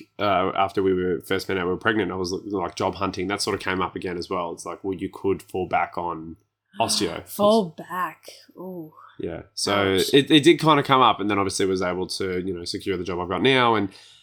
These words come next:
Speaker 1: uh, yeah, just sort of heard it again, and it's, it's just one of those things that I just, you just sort of lock around the back of the mind. But yeah, it is a kind of probably a challenge or a, just a, a continued sort of prod to be like, "Are you,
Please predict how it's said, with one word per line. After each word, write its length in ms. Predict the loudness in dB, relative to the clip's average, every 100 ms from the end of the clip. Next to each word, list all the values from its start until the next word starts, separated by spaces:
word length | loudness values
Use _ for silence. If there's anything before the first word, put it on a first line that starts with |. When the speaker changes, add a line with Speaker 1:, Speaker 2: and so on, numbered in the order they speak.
| _ -2
Speaker 1:
uh, 120 | 2
yeah, 280 | 4 4 4
just 160 | 0 -2
sort 120 | -2
of 80 | 0
heard 180 | -2 -2
it 80 |
again, 320 | -2 0 0 -2
and 80 | -4
it's, 120 | -4
it's 200 | -4 0
just 220 | 0 2
one 100 | 2
of 60 | 2
those 180 | 0 0
things 240 | -2 0
that 100 | 0
I 80 | 2
just, 260 | 4 2 0
you 100 | 2
just 160 | 2 2
sort 120 | 0
of 60 |
lock 120 | 0 -2
around 140 | -4
the 40 | -2
back 120 | -2
of 20 |
the 40 | 2
mind. 240 | 2 2
But 160 | -2 4
yeah, 240 | 4 6
it 160 | 4 6
is 200 | 4 4
a 60 |
kind 340 | -2 0 0 2
of 280 | 0 -2 -6
probably 220 | -4 0 0
a 20 |
challenge 500 | 0 -2 0 0 -2
or 280 | -2 -2 -2
a, 160 | -4 -6 _ -20 _
just 360 | 2 4 4 4
a, 320 | 4 6 6 4
a 80 | -2
continued 760 | -4 -2 0 2 4 4 2 0
sort 220 | 0 0
of 120 | -2
prod 360 | -4 0 0 -2
to 40 | -2
be 80 |
like, 220 | -2 -2 -2
"Are 40 |
you, 200 | -2 -2